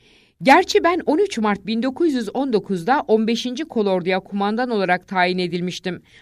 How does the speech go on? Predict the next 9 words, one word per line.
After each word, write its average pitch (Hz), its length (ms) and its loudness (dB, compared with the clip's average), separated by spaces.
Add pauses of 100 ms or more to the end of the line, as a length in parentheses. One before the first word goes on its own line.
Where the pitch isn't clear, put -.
Fakat 294 400 -2
tam 285 200 2
bu 269 80 -4
sırada 190 440 -2
bir 240 160 -2
rütbeleri 208 540 -2
tasfiye 208 440 -2
meselesi 190 480 -6
çıkarıldı. 180 640 -4